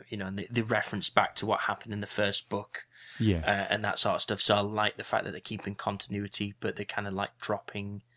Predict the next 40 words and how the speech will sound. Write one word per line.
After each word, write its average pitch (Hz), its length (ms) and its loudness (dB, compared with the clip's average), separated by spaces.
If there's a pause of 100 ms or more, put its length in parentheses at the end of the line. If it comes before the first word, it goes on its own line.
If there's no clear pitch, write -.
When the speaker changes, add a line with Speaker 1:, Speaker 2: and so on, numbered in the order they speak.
(360)
Speaker 1:
hints - 360 -2
about - 300 -4
other 98 160 -6
stuff - 360 0
as - 180 -6
well, 95 360 0 (680)
uh, 95 280 -6
which - 220 -6
is - 60 2
kinda 98 240 -2
cool. 98 320 -6
But, 101 260 -2 (340)
uh, 117 420 4
yeah, 170 260 6
I, 131 320 2 (720)
I'm 156 100 8
liking 160 320 6
what 127 120 4
I've, 113 340 -2
I've 113 300 0
listened 110 340 -4
to - 80 0
so 104 180 4
far, 98 240 0
so - 220 2
I'll 101 220 -4 (100)
probably, 98 560 -4 (1000)
well, - 240 -4
obviously 107 300 0
I'm 107 60 -2
gonna 107 140 0
listen 104 220 0
to - 60 -4
the 104 60 -4
rest 104 260 2
of 98 80 -6
it, 101 160 -2
and 104 100 -4
I've 101 220 -6
got, 95 220 -2